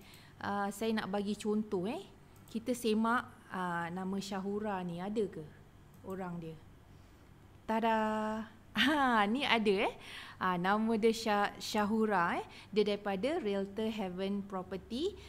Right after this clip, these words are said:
Nampak dekat sini ada nombor telefon. Maknanya confirm lah ejen ini dia berdaftar dengan lembaga. Jadi kita tak perlu risau.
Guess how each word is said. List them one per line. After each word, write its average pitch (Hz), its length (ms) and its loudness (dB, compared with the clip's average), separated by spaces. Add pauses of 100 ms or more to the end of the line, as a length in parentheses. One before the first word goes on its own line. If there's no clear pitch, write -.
(140)
Nampak 185 240 -2
dekat 196 240 -4
sini 226 400 -2 (240)
ada 190 240 0
nombor 190 320 0
telefon. 185 640 -4 (240)
Maknanya 269 400 0
confirm 320 560 2
lah 233 400 4
ejen 240 400 2
ini 214 400 0
dia 247 240 0
berdaftar 262 560 0
dengan 247 320 2
lembaga. 208 480 2
Jadi 220 240 0
kita 269 320 -6
tak 214 160 -6
perlu 202 240 -8
risau. 214 320 -14